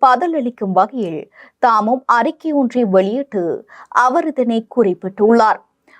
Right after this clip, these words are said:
முன்னாள் ஊடக அமைச்சர் டலஸ் அழகுபெரும நேற்று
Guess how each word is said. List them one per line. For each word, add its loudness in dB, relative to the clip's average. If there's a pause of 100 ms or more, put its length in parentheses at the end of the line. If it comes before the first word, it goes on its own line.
(120)
முன்னாள் 2 (100)
ஊடக 2 (180)
அமைச்சர் -2 (120)
டலஸ் 0 (160)
அழகுபெரும -4 (500)
நேற்று 2